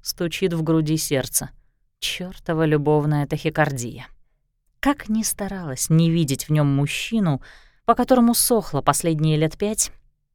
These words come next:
никак не могла. Приворожили меня к нему, что ли?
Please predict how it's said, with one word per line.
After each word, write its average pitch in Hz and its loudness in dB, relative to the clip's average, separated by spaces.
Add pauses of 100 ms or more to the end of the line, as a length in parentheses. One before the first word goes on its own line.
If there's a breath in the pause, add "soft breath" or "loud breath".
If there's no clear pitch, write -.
никак 165 -6
не 160 2
могла. 143 -2 (840)
Приворожили 143 2
меня 135 -2
к - -16
нему, 139 0
что - 0
ли? 151 -4